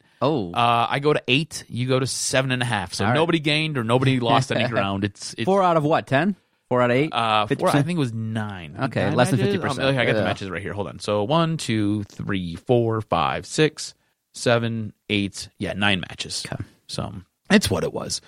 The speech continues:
Speaker 2: Much like the Royal Rumble, it was what it was. Uh, not gonna give you a, a total Raw review
Speaker 1: Mm-hmm.
Speaker 2: and not gonna give you a total SmackDown review. We're just gonna go over highlights, things that we kinda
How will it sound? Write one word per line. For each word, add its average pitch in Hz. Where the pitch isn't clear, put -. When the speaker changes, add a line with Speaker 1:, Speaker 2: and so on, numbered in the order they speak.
Speaker 2:
Much 135
like 113
the 101
Royal 92
Rumble, 78
it 127
was 87
what 85
it 85
was. -
Uh, 131
not 190
gonna 226
give 185
you 170
a, 139
a 127
total 131
Raw 123
review 123
Speaker 1:
Mm-hmm. 107
Speaker 2:
and 110
not 117
gonna 120
give 120
you 117
a 110
total 117
SmackDown 113
review. 117
We're 160
just 190
gonna 220
go 185
over 151
highlights, 131
things 156
that 120
we 135
kinda 120